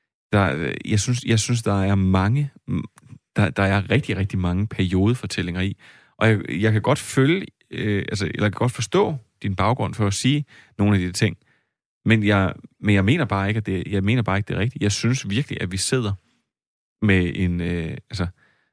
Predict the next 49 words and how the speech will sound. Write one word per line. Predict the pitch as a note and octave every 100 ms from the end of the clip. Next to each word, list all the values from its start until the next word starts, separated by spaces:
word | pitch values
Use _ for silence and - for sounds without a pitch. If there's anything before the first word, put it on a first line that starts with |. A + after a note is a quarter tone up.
| _
synes | G#2+ G2+
virkelig, | A2 G#2+
det | G2 F#2+ -
er, | - -
at, | F#2+ -
at | G2
den | F#2
er | F#2
ekstremt | F#2 - A2 G2 F#2+
vellykket. | F#2 G#2+ F#2+ A2 A#2+ _ _ _ _ _
Og | G2+
når | G2
jeg | F2+ F2+
siger, | - C3+
at | F#2+
jeg | F2+
ikke | G2+
synes, | - G#2+
at | G2+ - -
første | G2+ G#2 G2
sæson | F#2+ F#2 G2+ F#2+
er |
lige | G2
så | G2+
god | - F#2 - _ _ _ _ -
som | - F2+ - _
anden | F#2+ F#2
og | G2+
tredje | - F#2+
sæson, | F#2+ - F#2
så | -
er |
det | G#2+
fordi, | G#2+ G2+
jeg | F#2
kan |
se, | G2+ G#2
at | F#2
der | G2
er |
blevet, | F2+ F#2+ F#2 F#2+ _ _ _ _ _ _ -
øhm, | G2+ F2+ E2 A#2+ - - _ _ _ _ _ _ _ _ _
at, | G2+ - -
at | G#2
tredje, | - G#2 A2 F#2 -
tredje | G2+ G#2+
sæson | G2+ G2 G2
er |
ekstrem, | F2+ - G2+ F2+